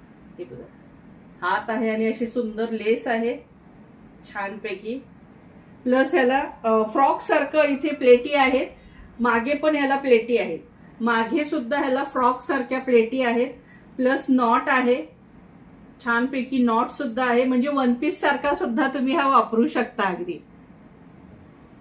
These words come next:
हो, व्हाईट कलर पैठणी आहे सगळी. आणि हा गाऊन, अ,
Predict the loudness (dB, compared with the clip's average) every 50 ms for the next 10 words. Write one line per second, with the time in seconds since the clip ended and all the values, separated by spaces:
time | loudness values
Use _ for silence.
0 | -20 -20 -20 -20 -20 -20 -20 -20 -20 -20 -20 -20 -20 -20 -20 -20 -18 -18 -18 -20
1 | -20 -18 -4 0 2 2 2 2 2 2 2 2 0 0 -2 -2 -2 -2 -2 -4
2 | -2 0 0 0 0 0 -2 -2 0 0 0 2 2 0 0 -2 -4 -6 -6 -8
3 | -12 -16 -16 -20 -20 -20 -20 -20 -20 -20 -20 -20 -20 -20 -20 -20 -20 -20 -20 -20
4 | -20 -20 -20 -20 -12 -4 0 2 4 4 4 4 2 2 2 2 0 0 -2 -2
5 | -2 0 0 0 0 -2 -2 -2 2 2 2 2 2 0 -2 -4 -4 -6 -10 -18
6 | -20 -20 -20 -20 -20 -20 -20 -20 -20 -20 -20 -20 -20 -20 -20 -20 -20 -20 -20 -20
7 | -20 -20 -20 -20 -20 -20 -20 -20 -20 -20 -20 -20 -18 -16 -16 -14 -12 -12 -10 -10
8 | -10 -10 -12